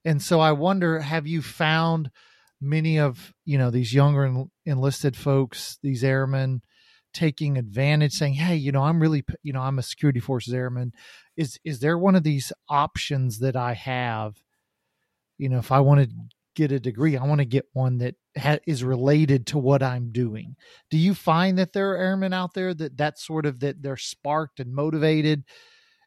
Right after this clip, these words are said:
and, you know, they're like, "Hey, I wanna get a commission, and I wanna, you know, I wanna be a missileer, or I wanna be a, you know, a, a weapons officer, or a, you know, I wanna fly B fifty-twos." Uh,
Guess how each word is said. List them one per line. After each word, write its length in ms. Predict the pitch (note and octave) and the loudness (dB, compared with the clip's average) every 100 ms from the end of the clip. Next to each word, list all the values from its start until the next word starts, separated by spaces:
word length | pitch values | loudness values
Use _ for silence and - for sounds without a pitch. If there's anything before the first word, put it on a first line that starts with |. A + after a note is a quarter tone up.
| - | -6
and, 300 | C#3+ B2+ C3 | -2 0 0
you 80 | |
know, 140 | C#3 C3 | 0 0
they're 160 | C3+ | 0
like, 140 | C3+ B2 | 0 -2
"Hey, 180 | F#3 F#3 | 0 2
I 80 | |
wanna 240 | D3+ F3 D3+ | 2 0 -2
get 160 | C3+ | -6
a 40 | A#2+ | -10
commission, 540 | - B2+ E3+ - C3+ | -4 -2 -2 -4 -14
and 160 | A#2+ A#2+ | -14 -10
I 60 | |
wanna, 320 | B2+ C3+ C#3 C#3 | -4 0 2 2
you 160 | C3+ | 0
know, 100 | B2 | 0
I 80 | B2+ | 0
wanna 240 | C#3 D3 | 2 4
be 160 | C3 C3 | 2 0
a 60 | B2+ | 0
missileer, 680 | C3 - A#2+ C#3+ D3+ B2+ | -2 -4 -4 -2 -2 -2
or 140 | A#2 A#2+ | -4 0
I 120 | C#3 | 2
wanna 380 | C#3+ C3+ B2+ A#2+ - - _ - | 4 2 0 -4 -10 -20 _ -8
be 180 | C#3 C#3 | -4 -4
a, 280 | C3 B2 A2+ _ _ _ _ _ | -4 -8 -14 _ _ _ _ _
you 140 | D3+ | -14
know, 340 | C3 B2+ B2 B2 _ _ - | -12 -10 -10 -12 _ _ -8
a, 60 | C#3 | -2
a 40 | |
weapons 440 | C3 E3+ F3 D3 | 2 4 4 2
officer, 440 | C3 A#2 A2+ - C3 | 2 -4 -8 -12 -10
or 380 | A#2 A#2+ A#2 A#2+ | -8 -6 -6 -6
a, 180 | A#2+ - | -8 -8
you 160 | D3 | -8
know, 80 | B2+ | -4
I 80 | B2+ | 0
wanna 160 | C#3+ C#3+ | 0 0
fly 260 | D#3 D3+ | -2 -4
B 160 | C#3 C#3 | -4 -8
fifty-twos." 880 | - D3+ D3 - E3+ D3+ C3+ A2+ - | -8 -8 -8 -4 -2 0 -2 -8 -14
Uh, 160 | D3+ | -16